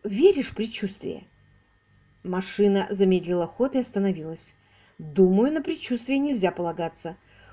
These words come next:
У меня они бывали, я действовал, руководствуясь ими, и у меня все получалось. Но иной раз они меня подводили.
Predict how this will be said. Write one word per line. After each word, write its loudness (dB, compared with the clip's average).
У -2
меня 2
они 0
бывали, 2
я -2
действовал, 2
руководствуясь 0
ими, 0
и 2
у 8
меня 4
все -2
получалось. -2
Но 4
иной 6
раз 4
они 2
меня 2
подводили. 0